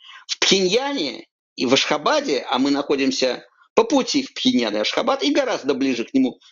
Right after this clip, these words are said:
чем к той же Варшаве, где я сейчас нахожусь, гораздо ближе к Пхеньяну, да?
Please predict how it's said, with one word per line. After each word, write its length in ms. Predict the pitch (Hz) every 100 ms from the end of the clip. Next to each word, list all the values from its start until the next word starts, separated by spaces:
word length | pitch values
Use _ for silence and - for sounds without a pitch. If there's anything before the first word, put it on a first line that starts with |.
| _ -
чем 180 | 147
к 60 | 139
той 140 | 156
же 100 | 123
Варшаве, 440 | 135 156 - 294 208
где 140 | 127
я 40 | 117
сейчас 240 | 104 -
нахожусь, 400 | - - - 60
гораздо 520 | 120 240 180 110 -
ближе 280 | 90 73 82
к 100 | -
Пхеньяну, 480 | - 98 98 - - - _ _ _ _
да? 260 | - 247 339